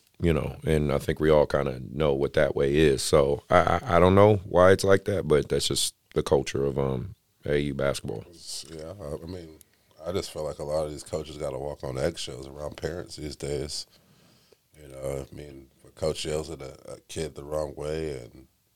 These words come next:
Speaker 2: as a coach, you feel like you're coaching this kid to his potential, but then the parent sees it the other way, and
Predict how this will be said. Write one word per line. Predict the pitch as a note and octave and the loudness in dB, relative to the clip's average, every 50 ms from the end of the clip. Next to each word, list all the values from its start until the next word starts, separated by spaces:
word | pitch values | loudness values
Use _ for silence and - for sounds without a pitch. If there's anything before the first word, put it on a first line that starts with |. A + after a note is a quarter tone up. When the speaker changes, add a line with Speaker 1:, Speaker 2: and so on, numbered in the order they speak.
| _ _ _ _ _ _ _ _ _ _ _ _ D#2 | _ _ _ _ _ _ _ _ _ _ _ _ -20
Speaker 2:
as | C#2+ C#2 | -20 -20
a | _ | _
coach, | _ - F2+ D#2 D2+ - - | _ -8 -6 -6 -6 -8 -10
you | E2 | -14
feel | - - E2 D#2+ | -12 -10 -8 -6
like | D#2+ D2 C#2 - | -6 -8 -8 -12
you're | C#2+ C#2 | -16 -16
coaching | - - E2 C#2+ - - D#2 C#2+ | -12 -10 -10 -10 -10 -12 -12 -10
this | D#2 D#2 - | -8 -8 -6
kid | - - - E2+ D#2 - | -4 -4 -4 -4 -4 -6
to | - - D#2 | -10 -10 -10
his | C#2+ - | -12 -12
potential, | - - D2+ - - F2+ E2 D#2 - D#2 - | -16 -18 -14 -8 -6 -6 -6 -6 -8 -12 -12
but | - D2 - | -14 -16 -18
then | - D2+ C2 | -16 -20 -20
the | C2 C2 - _ _ | -20 -20 -20 _ _
parent | - F#2+ F2 F2 E2+ D#2 D2+ - - - - | -6 -4 -4 -4 -4 -6 -8 -10 -14 -14 -10
sees | - - E2 D#2+ D2+ | -8 -6 -6 -6 -6
it | D#2+ D#2 - | -6 -8 -10
the | - D#2+ F2 | -12 -12 -12
other | F#2+ G2+ E2+ | -12 -14 -12
way, | D2 C#2+ D2 C#2+ D2 | -10 -10 -8 -8 -8
and | C#2+ B1+ D2 C2+ C2+ | -10 -12 -16 -18 -20